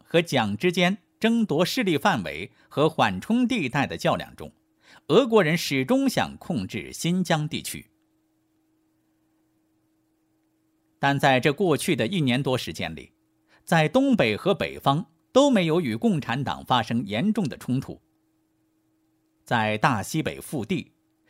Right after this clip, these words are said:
这里比清朝以来的任何时候都更稳固，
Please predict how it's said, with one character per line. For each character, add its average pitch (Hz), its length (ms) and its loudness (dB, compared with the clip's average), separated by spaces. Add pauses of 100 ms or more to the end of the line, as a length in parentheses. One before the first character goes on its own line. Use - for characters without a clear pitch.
(140)
这 269 160 2
里 190 140 4
比 143 160 0
清 170 260 0
朝 147 240 2
以 151 120 -2
来 107 180 0
的 147 80 0
任 190 260 0
何 127 160 -4
时 98 200 -6
候 80 340 -6 (160)
都 160 240 2
更 131 260 -2
稳 65 200 -12
固， - 240 -10